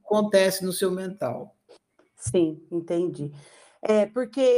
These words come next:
Speaker 2: eu fiz um curso muito tempo atrás do, sobre alquimia e do, e o Caibalion, né? E eu fiz esse curso, e nesse curso ele fala que tudo no universo, nós, tudo no universo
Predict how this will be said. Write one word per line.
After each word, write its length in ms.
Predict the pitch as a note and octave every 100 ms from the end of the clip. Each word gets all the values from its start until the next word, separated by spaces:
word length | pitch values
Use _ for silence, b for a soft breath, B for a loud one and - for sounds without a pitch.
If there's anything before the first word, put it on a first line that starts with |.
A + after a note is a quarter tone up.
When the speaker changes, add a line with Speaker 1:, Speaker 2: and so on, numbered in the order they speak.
| A#3
Speaker 2:
eu 120 | A3+ A#3+
fiz 300 | A3 C4+ A3+
um 220 | A#3+ G#3+
curso 720 | A3 G#3+ G#3+ G#3 F#3+ E3 D3 C#3+
muito 240 | F#3+ G#3+
tempo 220 | G3+ E3
atrás 560 | F3+ G3 G3 D#3+ D3+ - _
do, 420 | D#3 F3 E3 D#3+ D3
sobre 320 | - F#3 E3
alquimia 720 | E3+ E3+ F3 F3 G3 A3 A3
e 380 | G#3+ G#3 G3+ G3
do, 340 | E3+ F#3 F#3 F3
e 80 |
o 60 | G3
Caibalion, 680 | - G#3+ D#3+ D#3+ D#3+ D#3 D3+
né? 240 | D3 D3+ - _ b b b b b b
E 300 | - A3 A3 A3
eu 140 | A#3
fiz 400 | A3+ B3+ C4+ A3
esse 200 | A3 -
curso, 380 | - C#4 B3+ -
e 300 | G#3+ G#3+ G#3
nesse 260 | A3+ C4 -
curso 300 | A#3 A#3+ A3+
ele 140 | G3
fala 560 | - G3 A3 A3+ D#3+ D3 _ _ _
que 280 | A3+ A3 A3 _ _
tudo 600 | - D4+ D#4+ F3 F#3+ D3 - -
no 120 | G#3+
universo, 840 | A3+ G3 D3+ G3+ F#3+ E3+ - D3 C#3+ _
nós, 520 | F3 F#3+ F#3+ C#3+ - - _ -
tudo 340 | D#4 D#4+ A3
no 60 | G3+
universo 600 | F#3 D#3+ G#3 A#3 A3